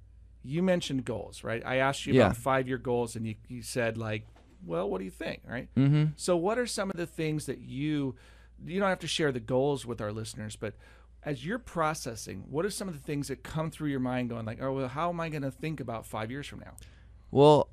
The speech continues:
Speaker 2: I like to first start with, in my mind, kind of what do I think is really achievable, right? Like, what do I feel like I can actually accomplish?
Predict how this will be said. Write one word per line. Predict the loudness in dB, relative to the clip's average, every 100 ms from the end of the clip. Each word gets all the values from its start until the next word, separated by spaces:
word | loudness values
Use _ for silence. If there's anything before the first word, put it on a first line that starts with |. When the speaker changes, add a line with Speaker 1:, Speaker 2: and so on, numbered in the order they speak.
| 0
Speaker 2:
I | 4
like | 4 4 2
to | 2 0
first | 4 6 6 6
start | 6 6 6
with, | 6 8 8 2 -16 -18 -20 -12 0
in | 4
my | 6 6
mind, | 6 6 2
kind | 0 4 4
of | 2
what | -2 6 10 10 8 4
do | 6
I | 8 6
think | 4 2 4
is | 2
really | 6 10 10 10
achievable, | 6 2 -2 -2 -4 -4 -6 -4
right? | 2 2 4
Like, | 0 2
what | 4 4 6
do | 2
I |
feel | 2 6 6
like | 6 4
I | 0
can | 0
actually | -2 0 0 -2 -4
accomplish? | -4 -2 0 4 6 6 2